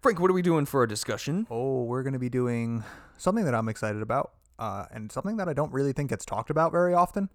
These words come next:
Speaker 1: Mm-hmm.
Speaker 2: is some of our favorite camera movements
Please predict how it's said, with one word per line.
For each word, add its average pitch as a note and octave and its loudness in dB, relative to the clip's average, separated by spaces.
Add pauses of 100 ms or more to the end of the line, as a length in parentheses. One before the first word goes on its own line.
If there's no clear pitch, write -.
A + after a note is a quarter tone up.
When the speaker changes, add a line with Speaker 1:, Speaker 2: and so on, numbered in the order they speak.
(140)
Speaker 1:
Mm-hmm. C#3+ 2 (100)
Speaker 2:
is A2+ 0 (340)
some - 2
of G#3 2
our E3+ 8
favorite D3+ 2 (180)
camera C3+ 2
movements A#2 0